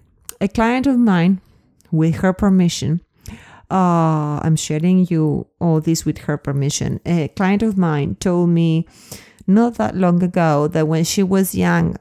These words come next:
at school, the popular girls told her that she was stupid, that she was ugly,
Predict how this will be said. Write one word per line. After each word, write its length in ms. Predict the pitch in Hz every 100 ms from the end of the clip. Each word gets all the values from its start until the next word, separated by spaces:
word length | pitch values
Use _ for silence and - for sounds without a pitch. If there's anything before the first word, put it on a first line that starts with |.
| -
at 240 | 170 185
school, 520 | - - 196 156 175 - _ -
the 140 | 180
popular 420 | - 175 233 262 254
girls 640 | 226 160 208 254 - - - - - -
told 360 | 233 214 214 175
her 320 | 135 202 - _ _ -
that 160 | 147
she 80 | 190
was 200 | 190 240
stupid, 560 | - 196 185 - - - - _ _ _ -
that 160 | 123 -
she 100 | 147
was 220 | 147 190
ugly, 420 | 175 143 147 160